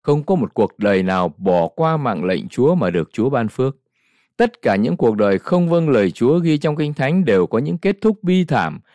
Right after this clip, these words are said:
không chỉ cho cá nhân người đó mà cho cả đến con cháu và dòng dõi nối theo.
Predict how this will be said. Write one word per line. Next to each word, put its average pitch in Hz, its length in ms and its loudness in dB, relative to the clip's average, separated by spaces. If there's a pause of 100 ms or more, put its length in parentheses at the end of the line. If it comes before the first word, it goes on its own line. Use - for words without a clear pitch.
(140)
không 196 200 2
chỉ 101 180 2
cho 170 140 0
cá 175 300 -2
nhân 202 300 4
người 101 200 4
đó 110 340 2 (300)
mà 101 160 0
cho 160 180 0
cả 98 180 -2
đến 92 240 -2
con 131 300 0
cháu 135 240 -2
và 127 140 0
dòng 85 280 -2
dõi 87 200 -2
nối 117 220 0
theo. 110 360 -4